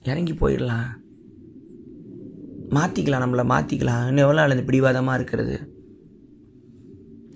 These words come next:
அப்போ ரொம்ப சின்ன வயசுல பயங்கர பிடிவாதமா நான் தான் ஏன்னு இருக்கவங்ககிட்டலாம் சொல்லுவேன். அது ஒரு வயசு போனதுக்கப்புறம்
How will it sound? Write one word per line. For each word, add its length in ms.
அப்போ 400
ரொம்ப 220
சின்ன 240
வயசுல 260
பயங்கர 420
பிடிவாதமா 600
நான் 260
தான் 160
ஏன்னு 400
இருக்கவங்ககிட்டலாம் 420
சொல்லுவேன். 360
அது 240
ஒரு 160
வயசு 320
போனதுக்கப்புறம் 800